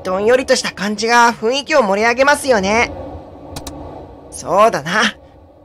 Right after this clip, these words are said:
楽しくなりそうだぜ。男勝りな先輩は男子みたいな口調で喋るのが特徴だ。本人に直す気はないらしい。そうそう。どうして私たちがこんなところにいるのか。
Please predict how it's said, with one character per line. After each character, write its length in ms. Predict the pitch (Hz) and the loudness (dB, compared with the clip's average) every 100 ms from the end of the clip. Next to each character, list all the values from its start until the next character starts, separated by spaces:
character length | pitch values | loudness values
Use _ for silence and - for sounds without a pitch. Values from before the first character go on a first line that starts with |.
| - | -8
楽 340 | - 185 196 220 | 0 2 2 -2
し 100 | - | 0
く 140 | 233 | 0
な 140 | 190 190 | 2 2
り 100 | 220 | 2
そ 160 | 247 | 0
う 40 | 285 | 2
だ 100 | 320 | 2
ぜ。 320 | 262 226 151 - - - - - - - - - - - - - - - | 4 2 0 -12 -18 -20 -20 -20 -18 -16 -16 -14 -16 -16 -18 -18 -20 -18
男 300 | 175 220 233 | -10 -6 0
勝 300 | 247 247 247 | 0 2 2
り 80 | 220 | 2
な 80 | |
先 240 | 175 185 180 | 0 -6 -4
輩 200 | 180 185 | -2 0
は 240 | 185 185 - - | 0 0 -6 -2
男 220 | 175 226 | 0 0
子 120 | 254 | -4
み 80 | 247 | -2
た 120 | 208 202 | 0 0
い 40 | |
な 120 | 180 | -2
口 100 | - | -6
調 160 | - 170 | -8 -6
で 80 | 180 | -4
喋 300 | 180 180 214 | -4 -2 -2
る 60 | |
の 100 | 233 | -2
が 100 | 180 | -2
特 180 | 156 151 | -6 -14
徴 220 | - 160 | -8 -6
だ。 200 | 175 - - - - - - - - - - - - - | -2 -4 -6 -20 -20 -20 -20 -20 -20 -20 -18 -16 -16 -8
本 240 | 202 214 | -2 0
人 160 | 220 185 | 2 0
に 100 | 147 | -2
直 260 | 156 208 | 0 0
す 120 | 214 - | 0 -4
気 100 | 208 | -2
は 120 | 165 | 0
な 180 | 139 202 | 0 -2
い 20 | |
ら 120 | 165 | -2
し 220 | - 156 | -6 -8
い。 80 | 151 - - - - - - - - - - - - _ _ _ _ - | -14 -18 -20 -20 -20 -20 -20 -20 -20 -20 -18 -18 -18 _ _ _ _ -18
そ 280 | - 226 | -4 -4
う 40 | 185 | -4
そ 800 | 208 202 190 - - - - - | -4 -4 -4 -10 -18 -16 -14 -6
う。 40 | |
ど 160 | 226 277 | 2 4
う 60 | 285 | 4
し 60 | |
て 180 | 262 240 | 4 4
私 280 | 196 208 233 | 4 0 0
た 120 | 269 | 0
ち 100 | 262 | 0
が 100 | 214 | -4
こ 140 | 190 | -2
ん 60 | 208 | -2
な 100 | 226 | -2
と 80 | 240 | 0
こ 120 | 262 | 2
ろ 60 | 254 | 2
に 160 | 208 | 2
い 60 | 180 | -2
る 80 | 196 | -4
の 120 | 202 | -4
か。 280 | 185 143 | -4 -6